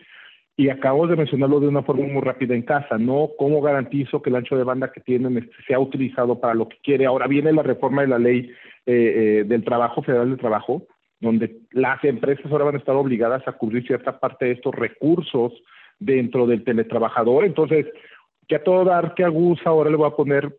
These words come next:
eh, otro enlace o cualquier, eh,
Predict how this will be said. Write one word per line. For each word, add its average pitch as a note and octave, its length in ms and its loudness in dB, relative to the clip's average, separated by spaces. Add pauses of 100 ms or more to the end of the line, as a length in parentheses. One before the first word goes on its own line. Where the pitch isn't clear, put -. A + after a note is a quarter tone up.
eh, G#2 400 -2 (380)
otro C#3 360 2
enlace C#3+ 540 2
o B2+ 120 0
cualquier, A#2 360 -2
eh, G#2+ 600 -2